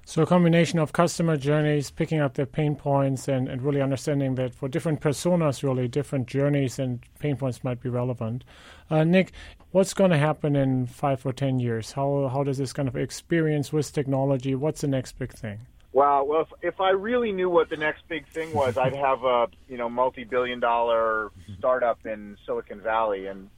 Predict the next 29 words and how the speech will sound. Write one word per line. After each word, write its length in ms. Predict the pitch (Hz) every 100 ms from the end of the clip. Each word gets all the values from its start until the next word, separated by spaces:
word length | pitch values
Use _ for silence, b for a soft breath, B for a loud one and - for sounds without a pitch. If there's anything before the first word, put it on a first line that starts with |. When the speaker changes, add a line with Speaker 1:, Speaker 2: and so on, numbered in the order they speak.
| -
Speaker 2:
um, 300 | 107 104 113
as 180 | 110 117
evidenced 320 | 120 117 -
by 140 | 123
the 100 | 107
fact 340 | - 120 113 -
that 80 | 107
I 100 | 101
don't, 480 | - 123 127 110 -
I, 260 | 107 107
I 20 |
don't 140 | 117 117
know 120 | 113
that 120 | 113
I 100 | 107
know 300 | 107 104 113
what 260 | 113 113 -
the 60 | 107
next 340 | 107 - 107
big 180 | 107 90 -
thing 220 | 110 107
is. 160 | 101 92 -
I 200 | 117 117 - -
can 200 | 143 143
tell 180 | 147 127
you 140 | 117
what 180 | 110 113
I 160 | 117 117
believe: 640 | 120 113 117 117 113